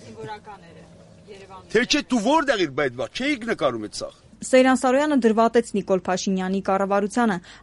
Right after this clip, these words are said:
Speaker 3: ասաց՝ երկրում կարգ ու կանոն է հաստատվել, վստահեցրեց, թե մտահոգություն չունի, որ ինքը որևէ քրեական գործով երբևէ կանցնի, համաձայնեց՝ նախկին իշխանության օրոք բանակը թալանվել է,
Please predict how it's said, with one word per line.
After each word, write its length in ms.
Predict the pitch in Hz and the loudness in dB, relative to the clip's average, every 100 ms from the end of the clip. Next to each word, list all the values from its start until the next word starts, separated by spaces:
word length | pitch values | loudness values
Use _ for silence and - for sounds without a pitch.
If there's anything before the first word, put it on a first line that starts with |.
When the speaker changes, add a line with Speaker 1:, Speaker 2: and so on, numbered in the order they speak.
| - | -4
Speaker 3:
ասաց՝ 220 | 196 277 - 208 | 2 2 4 0
երկրում 280 | 190 240 220 | 2 2 2
կարգ 220 | 196 196 220 | 0 0 -4
ու 20 | 214 | 0
կանոն 320 | 214 226 214 | 2 2 2
է 20 | 185 | 0
հաստատվել, 560 | 185 190 180 196 170 - - - | -2 -4 -4 -2 -2 -4 -16 -8
վստահեցրեց, 640 | 208 202 190 - 311 311 | 0 4 4 4 -2 2
թե 120 | 311 285 | 4 4
մտահոգություն 640 | - 196 190 226 220 254 | 4 2 2 0 0 0
չունի, 260 | - 294 294 | 0 -2 0
որ 200 | 202 190 - 254 | 2 0 2 2
ինքը 220 | 254 214 196 | 2 2 2
որևէ 240 | 220 196 185 | 2 2 0
քրեական 400 | 185 170 180 175 | -2 -2 -4 -2
գործով 400 | 180 - 247 220 | -2 2 0 2
երբևէ 360 | 185 - 185 196 208 | -2 0 -2 -2 0
կանցնի, 380 | 214 - 208 175 - - | -2 -2 -4 -4 -10 -4
համաձայնեց՝ 600 | 247 254 262 285 254 190 185 | 0 2 4 6 4 0 -2
նախկին 320 | 175 - 185 | -4 -4 -6
իշխանության 560 | 180 190 185 180 202 214 | -6 -6 -4 -4 -2 0
օրոք 220 | 277 269 190 | 0 0 -2
բանակը 340 | 180 180 196 233 | -2 -2 -2 -4
թալանվել 540 | 233 226 247 208 | -2 0 0 0
է, 20 | 185 | -2